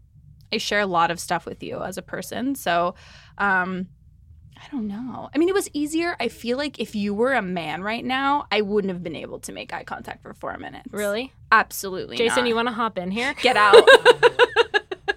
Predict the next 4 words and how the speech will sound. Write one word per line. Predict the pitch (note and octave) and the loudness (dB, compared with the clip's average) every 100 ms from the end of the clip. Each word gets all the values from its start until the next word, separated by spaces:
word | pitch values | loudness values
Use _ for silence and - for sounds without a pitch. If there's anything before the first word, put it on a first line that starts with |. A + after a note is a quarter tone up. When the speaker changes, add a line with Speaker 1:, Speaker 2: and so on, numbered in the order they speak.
| - G4 - - G#4 - - - - - - | -6 -10 -10 -8 -10 -10 -14 -8 -2 -2 0
Speaker 1:
Jason's | G4 - B4+ | 2 4 4
like, | A3+ - | 4 2
"I'm | A3 A#3 | 0 2
good." | A3 A3 A3 A3 G#3 G#3+ | 0 0 0 0 0 0